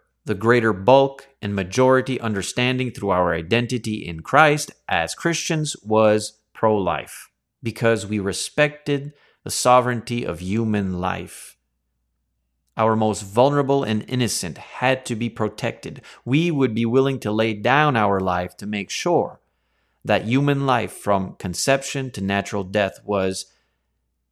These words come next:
at all cost secure and protected.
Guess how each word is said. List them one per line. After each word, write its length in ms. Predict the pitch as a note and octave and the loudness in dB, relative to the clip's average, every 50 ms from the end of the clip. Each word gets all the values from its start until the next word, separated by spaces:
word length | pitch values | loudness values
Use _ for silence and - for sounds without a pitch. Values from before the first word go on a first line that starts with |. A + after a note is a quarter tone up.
| _ _ _ - - | _ _ _ -2 2
at 340 | A2 G#2+ G#2+ - - - _ | 2 2 2 0 -6 -10 _
all 320 | - B2 C#3+ D#3+ E3 D3+ - | 2 6 6 8 6 6 4
cost 680 | - - G#2 F2 C#2+ - - - - - - - - _ _ _ _ _ _ _ _ _ _ _ _ _ _ _ _ _ _ _ | 0 -2 -2 0 -2 -2 -8 -12 -14 -16 -16 -20 -20 _ _ _ _ _ _ _ _ _ _ _ _ _ _ _ _ _ _ _
secure 640 | - - - G#2+ - - G#2 F2 D2+ - - - _ _ _ _ - | -10 -6 -6 -6 -4 -4 -4 -4 -4 -6 -10 -18 _ _ _ _ -14
and 140 | - G2 - | -12 -10 -6
protected. 520 | G2 F2+ - - D#2+ - - - E2 | -6 -6 -6 -6 -10 -10 -12 -16 -18